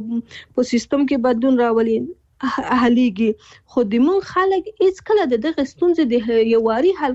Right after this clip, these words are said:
کولو لپاره، حلولو لپاره هیڅ نظریه یا وړاندیز نه لري، یوه طرحه ورته نه لري.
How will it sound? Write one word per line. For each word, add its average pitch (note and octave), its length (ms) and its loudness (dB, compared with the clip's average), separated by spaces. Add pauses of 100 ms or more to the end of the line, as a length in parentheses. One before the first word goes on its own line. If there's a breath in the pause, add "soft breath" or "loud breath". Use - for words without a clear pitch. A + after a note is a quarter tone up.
کولو D#4 320 0
لپاره، D4 460 -2
حلولو B3+ 400 -4
لپاره C#4 400 -2
هیڅ G4 200 0 (720 loud breath)
نظریه A#3+ 460 0 (120)
یا B3 120 2
وړاندیز A#3+ 480 2
نه C5 140 2
لري، G4 280 2
یوه A3 160 0 (100)
طرحه D#4 280 2
ورته C#4 260 -2
نه G#4 160 2
لري. E4 200 2